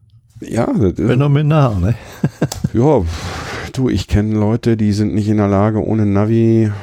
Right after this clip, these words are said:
Speaker 2: Ja.
Speaker 1: von, von Herten Mitte nach Westerholz zu fahren, ne?
Speaker 2: Keiner.
Speaker 1: Also
Speaker 2: Wenn,
Speaker 1: das ist
Speaker 2: ich sag mal, wenn, wenn du,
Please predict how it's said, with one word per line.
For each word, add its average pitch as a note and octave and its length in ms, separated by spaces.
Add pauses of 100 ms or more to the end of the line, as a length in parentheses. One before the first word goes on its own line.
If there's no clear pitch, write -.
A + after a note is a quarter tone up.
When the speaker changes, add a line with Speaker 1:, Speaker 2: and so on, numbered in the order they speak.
(140)
Speaker 2:
Ja. F2+ 120
Speaker 1:
von, G#2 360
von F#2+ 220
Herten G2+ 280
Mitte G2+ 240
nach G#2 160
Westerholz G#2 480
zu G2+ 80
fahren, E2 300
ne? E2 60
Speaker 2:
Keiner. C3 500
Speaker 1:
Also F#2 180
Speaker 2:
Wenn, B2 180
Speaker 1:
das C2 80
ist - 280
Speaker 2:
ich C3+ 80
sag C#3+ 140
mal, C#3+ 180
wenn, C3+ 220
wenn C#3 160
du, B2+ 380